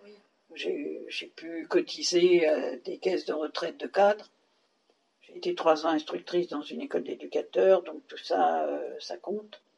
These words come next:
Speaker 2: Et bon, je, je vais pas me plaindre de, de la retraite, voilà. Et donc j'habite ici depuis, euh, plus de vingt ans.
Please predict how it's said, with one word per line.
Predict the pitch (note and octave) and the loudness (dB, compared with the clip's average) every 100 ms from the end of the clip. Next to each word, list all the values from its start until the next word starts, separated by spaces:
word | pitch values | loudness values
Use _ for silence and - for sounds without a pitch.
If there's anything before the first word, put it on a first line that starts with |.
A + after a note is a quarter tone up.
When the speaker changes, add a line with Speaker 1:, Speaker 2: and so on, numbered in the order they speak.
| _ _ _ _ _ _ _ - | _ _ _ _ _ _ _ -8
Speaker 2:
Et | D3 C#3+ | -2 0
bon, | C3 - - - - _ | -2 -6 -8 -8 -18 _
je, | - - - | -20 -20 -20
je | - - - | -20 -20 -20
vais | - | -20
pas | - E3+ D#3+ - | -12 -8 -8 -10
me | - - _ | -14 -20 _
plaindre | - F3+ - D#3 | -10 -10 -6 -8
de, | D#3 C3 D#3+ C3 - - | -6 -4 -2 -4 -6 -4
de | D#3+ | -2
la | D#3 | -2
retraite, | D3 D3+ - - - | -4 -6 -10 -12 -8
voilà. | G3 - - _ _ _ _ _ _ _ _ _ | -8 -8 -14 _ _ _ _ _ _ _ _ _
Et | - | -12
donc | F3 G3 | -4 8
j'habite | F#3 E3+ E3 - | 8 8 0 -12
ici | A#2+ - F#3 A3 | -8 -6 2 4
depuis, | F3+ B2 - E3+ F3 F3+ D#3+ | 4 -2 -8 -8 -4 -4 -2
euh, | C#3 | -2
plus | - F3 | -4 -10
de | F3 | -4
vingt | F3 C#3+ | -4 -4
ans. | - | -10